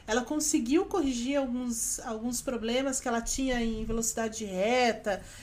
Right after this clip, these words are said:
é, e retomada e coisas nesse sentido, mas ela ainda tá sofrendo muito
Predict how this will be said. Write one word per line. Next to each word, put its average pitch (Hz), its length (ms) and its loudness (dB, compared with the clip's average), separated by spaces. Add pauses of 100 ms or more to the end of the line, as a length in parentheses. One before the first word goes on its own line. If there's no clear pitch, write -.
(140)
é, 208 440 4
e - 20 -2
retomada 226 920 2
e 208 60 0
coisas 226 400 -2
nesse 220 220 -4
sentido, 254 500 0
mas 254 160 -2
ela 285 160 4
ainda 349 340 2
tá 311 160 0
sofrendo 277 560 0
muito 277 560 0